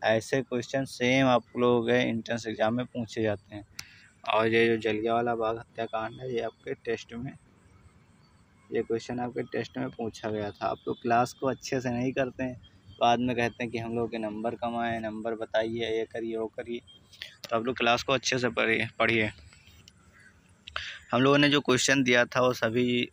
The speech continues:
जो classes करवाई गई उन्हीं, उन्हीं classes से दिया था, ये नहीं कि अलग से लाए थे। लेकिन आप लोग class अच्छे से करते नहीं,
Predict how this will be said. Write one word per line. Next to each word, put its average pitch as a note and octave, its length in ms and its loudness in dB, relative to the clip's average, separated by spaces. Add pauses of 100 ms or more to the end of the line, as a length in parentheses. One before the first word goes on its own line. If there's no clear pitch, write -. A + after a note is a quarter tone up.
(140)
जो A2+ 140 -2
classes A2 440 0
करवाई A2+ 420 2
गई C3 180 -2
उन्हीं, A#2 240 -4 (640)
उन्हीं B2+ 320 -2 (440)
classes A#2 440 2
से A#2+ 140 -2
दिया A2 260 2
था, A#2 140 -2
ये A2+ 160 4
नहीं A#2 180 -2
कि G#2+ 180 -2
अलग A2+ 260 2
से - 140 -6
लाए G2+ 260 2
थे। - 160 -18
लेकिन A2 220 -6
आप A2 160 0
लोग A2+ 180 -4
class G#2+ 300 0
अच्छे - 220 -6
से A2 140 0
करते - 360 -2
नहीं, A#2+ 240 0